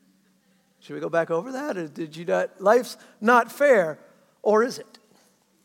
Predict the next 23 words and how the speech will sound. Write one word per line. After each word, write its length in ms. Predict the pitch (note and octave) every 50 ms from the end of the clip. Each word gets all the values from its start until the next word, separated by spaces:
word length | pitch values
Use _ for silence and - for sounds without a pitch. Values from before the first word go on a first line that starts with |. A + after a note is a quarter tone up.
| _ _ _ _
Now, 120 | - F#3+ F#3
I 20 |
want 180 | E3 F3+ F3+ -
you 80 | -
to 40 | F3+
repeat 260 | E3+ D#3 - F#3 F3
after 240 | D#3 D3 - - C#3+
me. 80 | C3 - _ _ _ _ _ _ -
Can 100 | E3+ E3
you 60 | D#3+
do 140 | D3 F#3 G3+
this? 240 | C4 B3 - -
You 500 | - _ _ _ _ _ _ _ _ _
guys 160 | - E3 D3+ -
seem 140 | E3 D#3+
sharp. 240 | - - C3 A#2 - _ -
Ready? 180 | F#3+ G#3 A3 G#3 _ _ _ _ _ _ _ _ _ _ _ _ _ _ _ _ _ _ _
Life's 360 | - D#3 F3+ G#3+ B3 B3 -
not 180 | C#4+ C4+ B3+ -
fair, 460 | - - G#3+ F#3 E3+ E3 G3+ F#3 - - - _ _ _ _ _ _ _ _ _ - - - - - - - - - - - - - - - - - - - _ _ _ _ _ _
or 600 | E3+ F#3+ B3+ C4 G3+ C#3+ C3+ C#3+ D3+ E3+ E3+ - _ _ _ _ _ _ _ _ _ _ _ - - - - - - - - _ _ _ _ _
is 180 | G3+ A#3+ A#3 E3+
it? 140 | - -